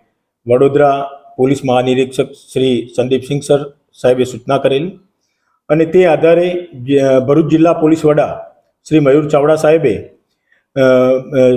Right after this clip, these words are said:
ભરૂચ જિલ્લાના સ્થાનિક પોલીસ સ્ટેશનના, અ, થાણા અમલદારશ્રીઓને અને એલ સી બી એસ ઓ જી ના, અ, ઇન્ચાર્જ અધિકારીઓને આવી ગેરકાયદેસર પ્રવૃત્તિ અટકાવવા માટે અને એના સાથે સંકળાયેલા ઈસમોને શોધી કાઢી એમના વિરુદ્ધ કડકમાં કડક કાર્યવાહી કરવા માટે સૂચના આપેલી.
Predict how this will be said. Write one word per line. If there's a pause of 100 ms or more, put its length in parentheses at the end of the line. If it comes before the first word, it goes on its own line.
(140)
ભરૂચ
જિલ્લાના
સ્થાનિક
પોલીસ
સ્ટેશનના,
અ, (100)
થાણા
અમલદારશ્રીઓને (540)
અને (200)
એલ
સી
બી
એસ
ઓ
જી (240)
ના,
અ, (440)
ઇન્ચાર્જ
અધિકારીઓને (340)
આવી
ગેરકાયદેસર
પ્રવૃત્તિ
અટકાવવા
માટે
અને
એના
સાથે
સંકળાયેલા
ઈસમોને
શોધી
કાઢી
એમના
વિરુદ્ધ
કડકમાં
કડક
કાર્યવાહી
કરવા
માટે
સૂચના
આપેલી.